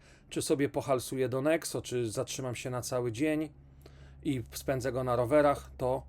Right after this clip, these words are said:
moja sprawa. Więc wyjdzie mi taka pętla wokół Bornholmu, przeciwnie do ruchu wskazówek zegara. Powtarzając. Poniedziałek, przeskok z Kołobrzegu do Rene.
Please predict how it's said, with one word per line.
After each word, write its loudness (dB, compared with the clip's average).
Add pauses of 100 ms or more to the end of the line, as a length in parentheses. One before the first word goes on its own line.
(120)
moja 0
sprawa. -4
Więc -6
wyjdzie 4
mi -4
taka 0
pętla -2 (360)
wokół 2
Bornholmu, 0 (280)
przeciwnie -2 (220)
do -2
ruchu -2
wskazówek -6 (320)
zegara. -6 (880)
Powtarzając. 6 (1400)
Poniedziałek, 8 (380)
przeskok 0
z -10
Kołobrzegu 4
do 4
Rene. 0